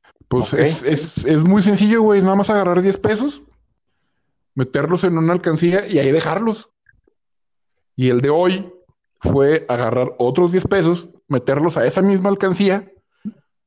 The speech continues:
Speaker 1: y ya. O sea, ahorita ya, ya tienen veinte pesos ahorrados, güey. Veinte pesos que no se van a gastar en un gansito o que no se van a gastar en cigarros o que no se van a gastar en una cheve.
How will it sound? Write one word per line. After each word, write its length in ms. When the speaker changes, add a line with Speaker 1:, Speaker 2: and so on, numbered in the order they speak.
Speaker 1:
y 420
ya. 460
O 40
sea, 100
ahorita 180
ya, 240
ya 140
tienen 280
veinte 280
pesos 200
ahorrados, 380
güey. 140
Veinte 360
pesos 320
que 140
no 120
se 80
van 160
a 60
gastar 280
en 80
un 160
gansito 520
o 280
que 80
no 120
se 80
van 180
a 60
gastar 360
en 100
cigarros 680
o 200
que 80
no 100
se 80
van 160
a 40
gastar 340
en 80
una 180
cheve. 560